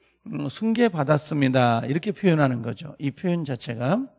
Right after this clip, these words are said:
그다음에 대항 요건은, 당연히 대항 요건은 뭐가 있어야 돼? 주택의 인도와, 예,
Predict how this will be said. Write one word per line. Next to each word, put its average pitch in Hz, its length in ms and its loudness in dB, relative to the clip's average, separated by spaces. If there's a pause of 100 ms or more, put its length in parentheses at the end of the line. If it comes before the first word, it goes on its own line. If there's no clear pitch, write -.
(880)
그다음에 220 300 6
대항 190 540 6
요건은, 156 960 4
당연히 160 280 0
대항 175 320 2
요건은 170 340 0
뭐가 147 300 4
있어야 127 320 -2
돼? 185 220 -2 (380)
주택의 185 540 4
인도와, 156 680 4 (360)
예, 131 120 2